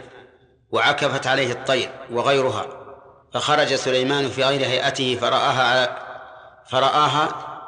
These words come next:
أو فرآه"، من عنده مذكر؟ رآه. طيب، هذا هو الظاهر، "فرآه على كرسيه"،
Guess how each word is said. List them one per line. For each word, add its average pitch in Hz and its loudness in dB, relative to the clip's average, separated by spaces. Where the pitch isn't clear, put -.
أو 127 0
فرآه"، 131 0
من 139 0
عنده 143 2
مذكر؟ 120 -2
رآه. 135 -2
طيب، 120 0
هذا 143 2
هو 151 2
الظاهر، 123 0
"فرآه 143 4
على 147 4
كرسيه"، 127 -4